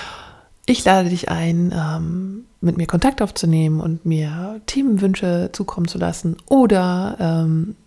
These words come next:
einfach reinzuhören, was es gibt. Oder mich zu unterstützen, indem du ein paar, äh, Sternchen hinterlässt da bei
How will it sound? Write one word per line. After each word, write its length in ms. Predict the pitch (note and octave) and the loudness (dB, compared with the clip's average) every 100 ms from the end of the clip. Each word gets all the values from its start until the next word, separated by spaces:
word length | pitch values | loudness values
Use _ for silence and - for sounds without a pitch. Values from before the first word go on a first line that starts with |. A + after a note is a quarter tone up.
| _ - - - - G3+ G3 G#3+ E3+ | _ -14 -12 -12 -12 -10 -8 -6 -4
einfach 320 | - F3+ F3 - | -4 -4 -4 0
reinzuhören, 480 | F#3+ - F3 E3 | 0 2 -2 0
was 160 | E3 - | -2 -4
es 160 | F#3 - | -12 -8
gibt. 400 | A#3+ A#3+ - - - - - - - - - - _ | -8 -8 -12 -16 -20 -20 -20 -20 -20 -20 -20 -20 _
Oder 320 | C#4 A3+ F#3+ | 6 8 6
mich 160 | G3 | 4
zu 100 | - | 2
unterstützen, 540 | E3+ E3+ E3+ - - F#3+ | 0 0 -2 -4 0 2
indem 240 | E3+ F3 | 4 4
du 120 | F3 | 2
ein 100 | E3 | 0
paar, 460 | E3 - F3 - - | -2 -2 -4 -6 -4
äh, 360 | D#3 D#3 D#3+ F3 | -4 -2 -4 -6
Sternchen 500 | - - G#3 G3+ F#3+ | -10 -6 -4 -2 0
hinterlässt 560 | F#3+ F#3 F#3+ F#3+ F3+ - | 0 0 0 -2 -2 -4
da 160 | F#3 | -2
bei 200 | F3+ F#3 | 0 -2